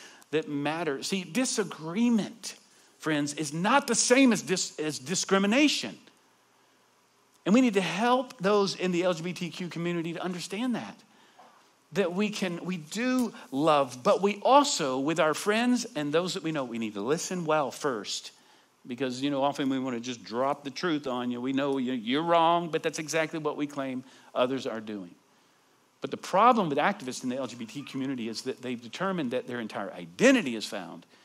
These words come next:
in sexual preference, sexual desire. We know that's not the case.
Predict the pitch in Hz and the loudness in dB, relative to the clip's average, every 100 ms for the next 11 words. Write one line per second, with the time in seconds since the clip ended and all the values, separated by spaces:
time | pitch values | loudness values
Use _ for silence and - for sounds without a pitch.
0 | _ _ _ _ 117 113 - 110 - 107 | _ _ _ _ -6 -4 -2 -4 -6 -10
1 | 95 - _ - 156 151 - 101 87 - | -10 -16 _ -6 -2 -2 -4 -12 -10 -14
2 | - _ _ _ _ - 139 104 - 107 | -14 _ _ _ _ -6 -4 -4 -8 -10
3 | 90 92 - 98 82 - - _ _ _ | -10 -6 -4 -4 -6 -10 -20 _ _ _
4 | _ _ _ _ _ _ 175 147 160 120 | _ _ _ _ _ _ 0 4 4 4
5 | 110 95 - 85 - - | 0 -6 -14 -18 -20 -20